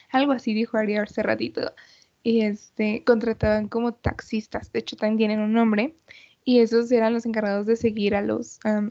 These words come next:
idols a todas partes, a donde fueran, y,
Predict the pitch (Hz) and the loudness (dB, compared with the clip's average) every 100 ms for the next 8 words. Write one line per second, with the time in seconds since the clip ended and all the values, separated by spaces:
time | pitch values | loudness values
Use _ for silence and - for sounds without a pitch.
0 | - 214 214 240 - - _ 226 220 220 | 0 0 0 -2 -6 -20 _ -2 0 -2
1 | 214 - - - - - - - - 208 | -2 -6 -14 -14 -8 -8 -8 -10 -10 -4
2 | 220 220 214 - 214 208 220 320 - - | -2 0 -2 0 2 4 2 -2 -14 -20
3 | - _ _ _ 254 254 277 | -20 _ _ _ -2 0 0